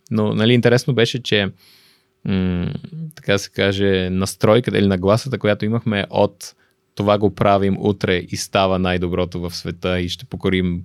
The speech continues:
поне България, ако не и други държави", до "То това няма как да проработи, няма как да стане бизнес. В България не може да се прави бизнес" и така нататък. Това успяха за около три седмици, четири,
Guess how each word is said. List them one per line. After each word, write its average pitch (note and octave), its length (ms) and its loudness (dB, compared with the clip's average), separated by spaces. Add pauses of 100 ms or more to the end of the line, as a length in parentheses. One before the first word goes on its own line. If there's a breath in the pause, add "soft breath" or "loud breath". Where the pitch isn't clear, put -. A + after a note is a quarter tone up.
поне G2 220 2
България, F2+ 520 2
ако F2 160 -8
не F2+ 200 -2
и F2 180 -6
други F#2 280 -4
държави", F#2+ 560 -4 (920)
до G#2+ 480 2 (1080)
"То - 120 0
това G2 260 0
няма F#2 220 -2
как F2+ 160 -10
да - 100 -12
проработи, F#2+ 720 -6
няма F#2 240 -6
как F2+ 120 -8
да F2+ 100 -10
стане F2+ 300 -8
бизнес. F2+ 400 -10
В - 60 -16
България G2 340 0
не F#2+ 60 -4
може F#2 180 -4
да F2 40 -10
се - 100 -12
прави F#2 200 -2
бизнес" F#2 300 -4
и - 20 -14
така - 160 -6
нататък. B2+ 280 -4
Това A2 120 0
успяха G#2 520 -2
за G2 220 -2
около F#2+ 300 -2
три F#2+ 300 -2
седмици, F2+ 500 -4
четири, G2 380 -4